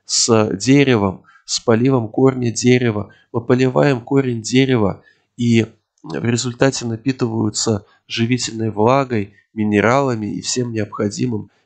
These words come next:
ветви, листья и так далее на этом дереве. И вот эта аналогия означает, корень этого дерева — это Кришна,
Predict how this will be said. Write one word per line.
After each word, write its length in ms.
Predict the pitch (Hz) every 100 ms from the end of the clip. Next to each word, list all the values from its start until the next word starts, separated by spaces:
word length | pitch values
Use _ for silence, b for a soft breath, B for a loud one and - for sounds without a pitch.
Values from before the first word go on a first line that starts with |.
| _
ветви, 420 | 104 123 131 -
листья 600 | 104 107 127 - 107 101 - _
и 100 | -
так 240 | 104 101 -
далее 320 | 117 123 117
на 80 | 104
этом 300 | 101 113 107
дереве. 440 | 104 104 101 101
И 60 | -
вот 180 | 117 127
эта 200 | 127 120
аналогия 580 | 113 113 127 127 110 101
означает, 720 | 104 - 107 - 110 101 95 b b _
корень 380 | 147 147 135
этого 320 | 120 120 113 107
дерева — 440 | - 123 120 110
это 180 | 101 107
Кришна, 720 | 104 113 139 127 - 101 95